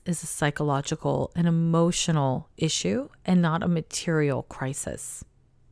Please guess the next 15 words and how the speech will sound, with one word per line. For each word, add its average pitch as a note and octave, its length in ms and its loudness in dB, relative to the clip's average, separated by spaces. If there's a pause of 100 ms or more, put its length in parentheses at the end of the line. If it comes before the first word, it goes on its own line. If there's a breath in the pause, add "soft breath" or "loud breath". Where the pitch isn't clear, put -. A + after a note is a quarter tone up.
(160)
It - 40 -20
takes - 240 -4
different F#3+ 340 -2
remediation. F#3+ 800 4 (380 loud breath)
And F#3 100 6
I F3 60 8
want E3 180 6
to E3 80 4
reiterate G3+ 600 4
that D#3+ 160 0
that D#3 160 0
is D3+ 200 0 (320)
extra D4 460 2
im-, D#3+ 140 0 (120)
important F3+ 760 6